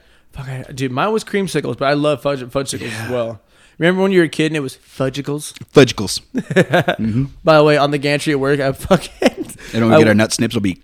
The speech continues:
Speaker 2: chemicals.
Speaker 1: Chemicals. I walked to the gantry the other day, and I swear to God, there's a box full of empty Otter Pop fucking wrappers. And it's like, who the fuck is st-?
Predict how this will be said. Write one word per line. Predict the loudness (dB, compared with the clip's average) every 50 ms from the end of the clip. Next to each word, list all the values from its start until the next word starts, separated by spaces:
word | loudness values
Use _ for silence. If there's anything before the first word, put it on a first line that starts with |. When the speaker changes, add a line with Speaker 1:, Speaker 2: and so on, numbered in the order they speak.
| _ _ 0
Speaker 2:
chemicals. | 2 2 2 2 0 -4 -6 -8 -10 -12 -16 -20 _ -20 -20 -18 -12
Speaker 1:
Chemicals. | 0 2 2 2 2 0 -2 -4 -6 -6 -10 -16 -18 -20 -20 -20 -18 -18 -18 -18 -12 -2
I | 2 2 4
walked | 6 6 4 4 2
to |
the | -4 -4
gantry | -2 0 -2 0 0 0 0
the | 0
other | 2 2
day, | 0 0 0 0
and | -2 -2 -2
I | -2
swear | -4 -6 -4 -2 0 0
to | 0 2
God, | 0 0 0 0
there's | -2 -4 -4
a | -6
box | -4 -4 -2 -2 -2 -2 -4
full | -6 -4 -4 -4
of | -4
empty | -4 -6 -6 -6
Otter | -6 -4 -6 -6 -6
Pop | -6 -6 -8 -8 -8
fucking | -10 -10 -10 -8 -8 -8 -6
wrappers. | -4 -4 -4 -2 0 0 0 0 -2
And | -6
it's | -6 -8
like, | 2 4
who | 6 6
the | 6 6
fuck | 4 4 2 2 2
is | -2
st-? | -6 -6 -2